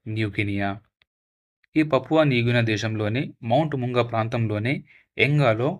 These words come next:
కొండ చర్యలు విరిగిపడడంతో రెండు వేల మంది భూమిలో పాతుకుపోయారు.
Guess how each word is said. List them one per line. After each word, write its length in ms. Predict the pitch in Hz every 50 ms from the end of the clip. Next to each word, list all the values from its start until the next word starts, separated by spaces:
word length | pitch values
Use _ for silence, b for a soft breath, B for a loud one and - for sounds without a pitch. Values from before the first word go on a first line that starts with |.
| - _ _ _ _ _ _
కొండ 180 | 139 139 151 156
చర్యలు 400 | 147 147 135 127 131 131 131 117
విరిగిపడడంతో 680 | 113 113 117 113 117 110 107 107 104 104 101 - 135 175 196 - _ _ _ _ _ _ _ _ -
రెండు 280 | - 117 127 143 151 156
వేల 140 | 151 139
మంది 260 | 127 120 117 117 123 120
భూమిలో 420 | 117 117 117 117 120 127 165 185
పాతుకుపోయారు. 840 | 151 - 104 98 98 110 104 101 - 104 101 104 104 101 104 104